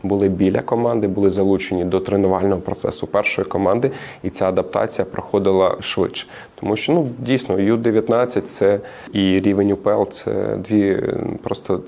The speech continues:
м, дві величини різні. Зовсім дві різні величини. І тут якраз команда Ю двадцять один може бути таким амортизатором, ще трошки зм'якчуючим таким процесом для адаптації під, під,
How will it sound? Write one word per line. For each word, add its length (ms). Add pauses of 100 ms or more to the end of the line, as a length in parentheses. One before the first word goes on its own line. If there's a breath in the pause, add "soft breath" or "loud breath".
м, 800
дві 260
величини 540
різні. 280 (380)
Зовсім 320
дві 280
різні 240
величини. 480
І 60
тут 200
якраз 320
команда 400
Ю 120
двадцять 400
один 260 (340 loud breath)
може 320 (140)
бути 260
таким 340 (500)
амортизатором, 880
ще 200
трошки 400
зм'якчуючим 680 (100)
таким 240
процесом 640
для 100
адаптації 680
під, 220 (500)
під, 120